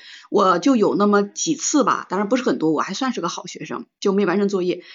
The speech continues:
早晨从家到上学那段路程是非常痛苦的，然后到了学校以后，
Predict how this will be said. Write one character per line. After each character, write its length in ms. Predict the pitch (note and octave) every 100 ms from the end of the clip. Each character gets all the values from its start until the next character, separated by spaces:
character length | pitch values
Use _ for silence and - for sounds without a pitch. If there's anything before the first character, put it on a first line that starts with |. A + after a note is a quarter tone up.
| -
早 180 | - F3+
晨 160 | G#3 B3+
从 220 | A3+ B3
家 240 | C4 B3+
到 260 | B3 A#3 G3
上 240 | G3+ A#3+
学 160 | A#3 F3+
那 160 | A3+ A3
段 180 | G#3+
路 200 | B3 B3
程 220 | - C#3 E3+
是 120 | G3+
非 160 | A#3+
常 180 | A#3 F#3+
痛 220 | - B3
苦 220 | G3+ - -
的， 160 | A2 - - -
然 120 | - G3
后 80 |
到 140 | A#3+ B3+
了 80 | A3
学 120 | F#3
校 180 | A#3+ D4+
以 60 |
后， 340 | - G#3 E3